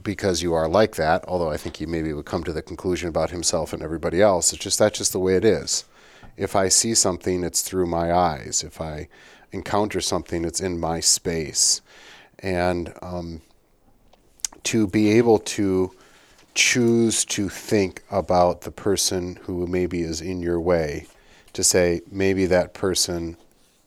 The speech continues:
is in my way because they have actually something more important going on than me. Maybe I'm the one in their way." So that's,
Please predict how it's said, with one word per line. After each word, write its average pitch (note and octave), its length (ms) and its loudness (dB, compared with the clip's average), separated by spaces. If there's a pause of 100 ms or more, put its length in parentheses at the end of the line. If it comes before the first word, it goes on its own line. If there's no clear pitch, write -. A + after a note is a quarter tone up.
(440)
is G2 200 -2
in F#2 140 -2
my F2 220 0 (500)
way F#2+ 440 4
because F2 540 -4
they F#2+ 260 4
have F2+ 340 2
actually F2+ 460 -2
something F2 360 -6
more F2 180 -4
important E2 640 -8 (360)
going F2+ 300 0
on E2+ 160 0
than E2 220 -6
me. F2 420 -2
Maybe F2+ 380 -2
I'm F2 320 0
the F2 80 -2
one D#2+ 500 -6
in E2 160 -10
their D#2+ 160 -6
way." D#2+ 320 -4
So - 140 -2
that's, G#2+ 160 -2